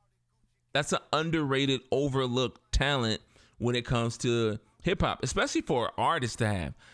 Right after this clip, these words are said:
Like, I don't think there's that many artists that have that, you know, "I'm gonna put this person in a perfect position to be their best self on my record."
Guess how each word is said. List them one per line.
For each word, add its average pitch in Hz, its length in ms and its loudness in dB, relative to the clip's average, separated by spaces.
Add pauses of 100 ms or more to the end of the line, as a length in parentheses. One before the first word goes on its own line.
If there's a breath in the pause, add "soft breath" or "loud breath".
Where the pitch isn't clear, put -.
Like, 120 120 2
I 143 40 2
don't 202 120 -2
think 202 120 -2
there's 175 200 0
that 143 180 0
many 156 260 0
artists 117 560 0 (220 soft breath)
that 127 160 0
have 123 420 0
that, 110 360 0 (340)
you 127 140 0
know, 95 320 0 (840)
"I'm 127 120 2
gonna 131 100 2
put 131 200 2
this 131 140 0
person 127 360 0
in 113 100 0
a 107 60 0
perfect 120 380 0
position 113 680 0 (300 loud breath)
to 123 140 0
be 123 220 2
their 120 300 0
best 117 320 0
self 113 280 2
on 107 220 0
my 107 160 2
record." 104 460 -2